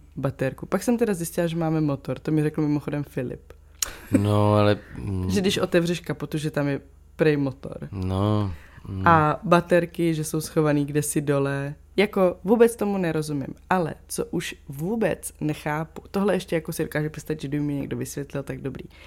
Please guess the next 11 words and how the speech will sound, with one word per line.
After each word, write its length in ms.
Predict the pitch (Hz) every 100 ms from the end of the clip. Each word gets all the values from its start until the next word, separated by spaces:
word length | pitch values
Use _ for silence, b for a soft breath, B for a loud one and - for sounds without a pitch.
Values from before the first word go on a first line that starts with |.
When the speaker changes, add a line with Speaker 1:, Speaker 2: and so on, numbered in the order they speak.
| B B B B
Speaker 1:
Ale 280 | - 156 147 -
jela 220 | 160 175
jsem 200 | 202 226
taxíkem, 460 | 185 160 151 - 135
který 200 | 160 165
byl 140 | 165
hybrid. 680 | 175 139 135 127 - - - - - - - - - - -
Speaker 2:
Mhm, 460 | 110 135 98 110 -
Speaker 1:
A 60 |
Speaker 2:
mhm. 200 | - 92 -
Speaker 1:
tomu 540 | 160 156 165 165 165